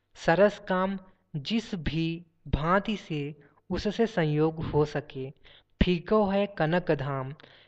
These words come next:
मेरा सोने का घर उसके बिना सूना है। दे ही तो ही उसे दूंगी कुंदन जो माल,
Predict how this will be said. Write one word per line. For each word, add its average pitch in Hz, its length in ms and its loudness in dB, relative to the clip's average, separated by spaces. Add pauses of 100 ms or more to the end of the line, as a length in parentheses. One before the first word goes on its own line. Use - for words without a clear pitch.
(140)
मेरा 190 220 2
सोने 185 420 2
का 208 160 2
घर 202 260 -2
उसके 190 440 -2
बिना 160 420 -2
सूना 151 520 -2
है। 135 340 -8 (500)
दे 165 240 2
ही 196 140 2
तो 156 220 -2
ही 131 280 -6 (500)
उसे 208 260 2
दूंगी 151 540 0 (200)
कुंदन 170 500 0
जो 180 200 0
माल, 135 520 -2